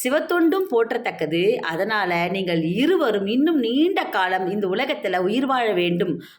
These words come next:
அப்படின்னு அவர் சொல்றாரு. அது சொல்லும் பொழுது அந்த உயி-, அந்த யானையும் பாகன்களும் உயிர் தெழுறாங்க. இதையெல்லாம் அங்க இருக்கக்கூடிய மக்கள் பார்க்கறாங்க.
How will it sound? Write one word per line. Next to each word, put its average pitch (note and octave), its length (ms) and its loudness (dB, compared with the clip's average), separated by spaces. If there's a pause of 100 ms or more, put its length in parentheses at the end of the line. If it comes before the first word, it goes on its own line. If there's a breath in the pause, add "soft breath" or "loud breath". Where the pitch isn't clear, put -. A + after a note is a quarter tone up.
அப்படின்னு F3 680 0 (160 loud breath)
அவர் E3+ 260 -2
சொல்றாரு. F3+ 600 2 (220 loud breath)
அது D#3+ 240 -2
சொல்லும் G#3+ 340 -2
பொழுது D#3+ 540 0 (180 loud breath)
அந்த D#3 340 -2
உயி-, F3+ 280 -2
அந்த E3 260 0
யானையும் E3+ 840 0
பாகன்களும் F3+ 640 0
உயிர் G#3 320 -2
தெழுறாங்க. D#3+ 800 0 (680)
இதையெல்லாம் D#3+ 420 0
அங்க F3 180 0
இருக்கக்கூடிய F3 380 -2
மக்கள் E3 340 -4
பார்க்கறாங்க. D#3 760 -2